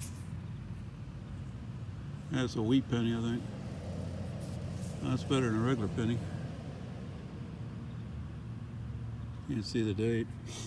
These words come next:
But, uh, I got a little cuff flat button when I first got here.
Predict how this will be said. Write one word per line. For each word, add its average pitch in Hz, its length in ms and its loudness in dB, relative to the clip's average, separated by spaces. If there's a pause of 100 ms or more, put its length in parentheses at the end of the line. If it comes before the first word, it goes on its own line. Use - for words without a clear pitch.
(520)
But, 117 280 0
uh, 110 140 4
I 107 40 4
got 113 180 4
a 104 200 2 (140)
little 113 240 0 (840)
cuff 139 220 4
flat - 400 0
button 113 420 2
when 107 140 2
I 98 100 -2
first 120 240 0
got 123 240 2
here. 107 280 2